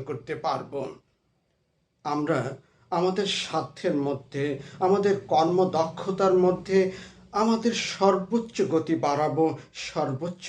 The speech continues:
ব্যবহার করব, কিন্তু আমাদের দক্ষতার বাইরে আমরা আশা করব না। আমরা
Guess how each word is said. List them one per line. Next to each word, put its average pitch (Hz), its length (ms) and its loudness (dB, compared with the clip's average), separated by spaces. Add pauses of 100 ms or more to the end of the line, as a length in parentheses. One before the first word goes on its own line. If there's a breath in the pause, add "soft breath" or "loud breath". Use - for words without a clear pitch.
(120)
ব্যবহার 139 480 -2
করব, 139 360 -6 (500)
কিন্তু 139 320 -4 (400 soft breath)
আমাদের 151 460 -2
দক্ষতার 156 680 -2
বাইরে 143 480 0 (360 loud breath)
আমরা 147 300 -2 (180)
আশা 151 400 -4
করব 131 340 -8 (100)
না। 127 180 -2 (1200)
আমরা 208 240 4